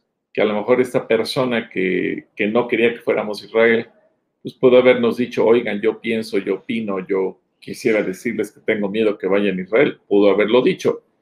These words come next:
Eh, el problema fue cuando dijo, "Dios dice que si ustedes van, no, no volverán".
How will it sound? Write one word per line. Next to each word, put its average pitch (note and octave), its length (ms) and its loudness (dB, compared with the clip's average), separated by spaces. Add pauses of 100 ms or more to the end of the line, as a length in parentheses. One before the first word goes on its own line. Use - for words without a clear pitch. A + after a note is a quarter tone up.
(580)
Eh, - 200 0
el A#2+ 140 2
problema C3+ 300 4
fue D3 100 2
cuando C#3+ 220 0
dijo, B2+ 640 0
"Dios C3 420 0
dice C#3+ 520 -4
que F#2 400 -4 (100)
si - 160 -18
ustedes A#2+ 400 -2
van, A#2 200 -4
no, A2+ 100 -6
no G#2 240 -4
volverán". A2+ 540 0